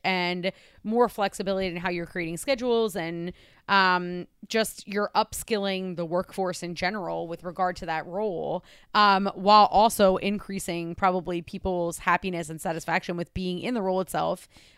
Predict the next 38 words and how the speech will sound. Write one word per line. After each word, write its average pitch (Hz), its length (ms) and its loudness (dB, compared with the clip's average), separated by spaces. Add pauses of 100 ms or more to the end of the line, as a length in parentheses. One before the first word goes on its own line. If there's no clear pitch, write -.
uh, 185 180 4
because 185 360 -4
they're 170 200 -4
feeling, 180 720 -4
you 180 140 -8
know, 165 140 -4
like 170 240 -4
you're 175 100 -2
actually 160 300 -4
taking 175 360 -6
their 165 140 -4
wants 165 300 -6
and 156 100 -8
needs 175 260 -8
into 160 260 -8
account. 165 340 -4
So 165 320 -4 (280)
it 190 120 -6
has 180 200 2
some 170 180 -6
positive 180 340 0
benefits 170 340 -6
for 165 80 -8
the 160 60 -6
company, 190 320 -8
but 165 160 -4
also 165 500 -2
I'm 160 240 -4
sure 160 280 -6
it - 100 -6
has 160 160 -6
positive 156 360 -4
benefits 156 360 -6
for - 100 -10
the 156 120 -6
employee 156 480 -6
as 151 120 -10
well. 165 400 -4